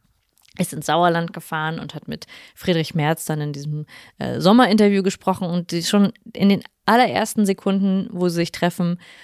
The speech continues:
fragt Theo Koll ihn, "Ja, ähm, sind Sie denn jetzt die Alternative für Deutschland?" Und Friedrich Merz hat es nochmal wiederholt und gesagt, "Ja, ähm, natürlich als Opposition ist man immer eine Alternative zur, ähm, Regierung.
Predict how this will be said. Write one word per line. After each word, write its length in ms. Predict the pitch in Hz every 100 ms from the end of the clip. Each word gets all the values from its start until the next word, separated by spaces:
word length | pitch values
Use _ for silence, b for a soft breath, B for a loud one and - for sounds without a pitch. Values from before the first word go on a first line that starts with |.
| B
fragt 340 | - 180 180
Theo 220 | - 175 160
Koll 240 | 175 170
ihn, 160 | 160 160
"Ja, 340 | 175 208 185
ähm, 300 | - 180 175
sind 200 | 175 254
Sie 100 | -
denn 160 | 165 135
jetzt 240 | - -
die 220 | 143 135
Alternative 640 | - 135 160 131 - 131 143
für 140 | -
Deutschland?" 420 | - - - 165 -
Und 300 | 226 269 -
Friedrich 300 | - 202 202
Merz 240 | 185 190 -
hat 140 | 185
es 120 | 175
nochmal 380 | 170 165 160 156 B B B B B
wiederholt 520 | 175 156 143 202 285
und 120 | 208 175
gesagt, 360 | 160 151 -
"Ja, 360 | 139 165 247 311 b b b b
ähm, 240 | 175 170
natürlich 580 | 165 147 - 247 277 240
als 120 | 165
Opposition 640 | - - 160 160 - 180 185
ist 160 | 165 -
man 180 | 190 - _ -
immer 280 | 220 254 175
eine 260 | 156 139
Alternative 720 | 87 - 151 107 - 156 147 -
zur, 440 | - 143 143 - -
ähm, 360 | 143 135 139 -
Regierung. 580 | 151 156 156 165 226 294